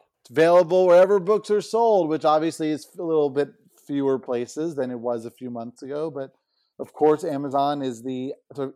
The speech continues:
easy, obvious answer, but not the only answer. Uh, independent bookstores out there in your communities are open, uh, maybe not for physical presence, but they are open for, um,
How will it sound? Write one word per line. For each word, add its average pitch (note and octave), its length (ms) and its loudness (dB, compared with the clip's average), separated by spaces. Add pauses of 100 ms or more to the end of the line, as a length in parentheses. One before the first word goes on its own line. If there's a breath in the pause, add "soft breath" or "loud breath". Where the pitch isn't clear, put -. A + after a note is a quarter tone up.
(140)
easy, D#3 400 -6
obvious D#3+ 560 -4
answer, D#3 440 -10
but D#3+ 160 -4 (360)
not E3 280 0
the F3 80 -6
only E3 280 -8
answer. A2+ 560 -12
Uh, A#2+ 140 -10
independent C#3 640 -12
bookstores C3+ 440 -10
out C3+ 220 -8
there C3+ 140 -6
in C3 80 -10
your B2+ 120 -10
communities C3 600 -12 (400)
are D3 280 2
open, D3+ 520 -4 (160)
uh, B2 100 -8
maybe B2+ 260 -8
not C3 300 -6
for B2 100 -12
physical C3 540 -10
presence, C#3+ 600 -6 (340)
but B2 100 -12
they A#2+ 140 -2
are B2+ 260 0
open C#3 500 -6 (320)
for, B2 720 -2
um, A#2 540 -8